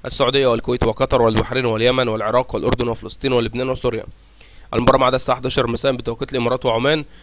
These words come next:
والساعة تمانية مساء بتوقيت تونس والجزائر و-، آه، تونس والجزائر فقط، والساعة، آه، سبعة مساء بتوقيت جرينتش وموريتانيا والمغرب. القناة الناقلة للمباراة متابعينا الكرام قناة، آه، اون تايم Sports اتش دي وان الأولى والمعلق أيمن الكاشف وطارق حسن.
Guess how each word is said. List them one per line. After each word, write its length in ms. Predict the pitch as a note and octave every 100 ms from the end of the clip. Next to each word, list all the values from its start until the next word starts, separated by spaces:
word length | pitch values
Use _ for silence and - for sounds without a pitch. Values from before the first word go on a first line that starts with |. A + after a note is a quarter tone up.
| - -
والساعة 260 | - E3 C3
تمانية 280 | C3 C3+
مساء 240 | B2+ - C3
بتوقيت 360 | B2 A2+ C3
تونس 220 | C3 B2 A#2
والجزائر 420 | A2+ A2+ B2+ A#2+
و-، 60 |
آه، 260 | A2 G#2+ G#2+
تونس 240 | - C#3
والجزائر 320 | B2 G#2 - B2
فقط، 340 | D3 D#3 D3
والساعة، 420 | A#2+ - C#3 C#3 - - - - - -
آه، 440 | - A2+ A2+ A2 A2
سبعة 300 | - B2+ B2
مساء 240 | C3+ C3
بتوقيت 280 | A2+ A2+ B2+
جرينتش 340 | A#2+ B2 -
وموريتانيا 520 | A2+ A2 A2+ B2+ B2 -
والمغرب. 480 | B2+ B2 A2+ A2 - A2
القناة 220 | A#2+ C#3+
الناقلة 320 | C#3+ - D3
للمباراة 360 | B2+ A2+ B2+ D3+
متابعينا 340 | B2 A#2 B2+
الكرام 440 | B2+ B2+ D#3 D#3+ - - - - - - -
قناة، 380 | - B2 C#3+ D3 - - B2
آه، 320 | A#2 A#2 A2+
اون 220 | A2 A2+
تايم 220 | C3+ C3+
Sports 380 | A#2+ B2+ C3 -
اتش 200 | B2+ -
دي 80 | A#2
وان 160 | A#2+
الأولى 320 | B2 B2 D3 C#3
والمعلق 560 | A2+ A2 A2+ A#2+ A2+
أيمن 260 | C3 B2+ A#2
الكاشف 500 | A2 C3+ - C3 A2+
وطارق 420 | A2 B2+ C3 -
حسن. 320 | B2 - G2